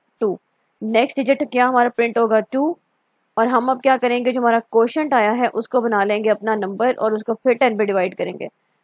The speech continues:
आप अब ये सोच रहे होंगे वन कैसे टेन पे divide होगा, नहीं होता तो ऊपर लगाएं ज़ीरो, नीचे लगाएं यहाँ पे ज़ीरो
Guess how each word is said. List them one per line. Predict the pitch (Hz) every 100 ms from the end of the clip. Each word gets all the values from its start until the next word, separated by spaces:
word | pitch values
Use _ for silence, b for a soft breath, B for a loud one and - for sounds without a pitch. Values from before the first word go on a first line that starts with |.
| _ _ _
आप | 240 254 330
अब | 247
ये | 277 302
सोच | 277 226
रहे | 262
होंगे | 226 233
वन | 220 220
कैसे | 220 240
टेन | 247 214
पे | 208 202
divide | 196 185 185
होगा, | 185 185
नहीं | 196 247 269
होता | 254 247
तो | 247
ऊपर | - 247
लगाएं | 220 220 214
ज़ीरो, | 196 214
नीचे | 240 202 226
लगाएं | 220 214
यहाँ | 214 208 202
पे | 214
ज़ीरो | 202 202